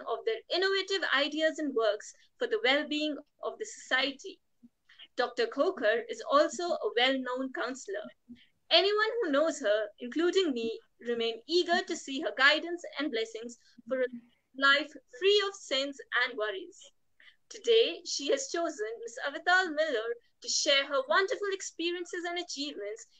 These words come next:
in the sixty-sixth episode of Deep Talks. I invite all of you to enjoy this terrific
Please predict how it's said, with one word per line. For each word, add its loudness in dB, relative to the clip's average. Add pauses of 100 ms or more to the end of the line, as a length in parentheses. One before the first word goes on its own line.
(120)
in -6
the -4
sixty-sixth -6 (120)
episode -4 (220)
of -8
Deep -18
Talks. -8 (400)
I 4
invite 2 (100)
all 6
of 4
you -8
to -6 (100)
enjoy -2
this -12
terrific 2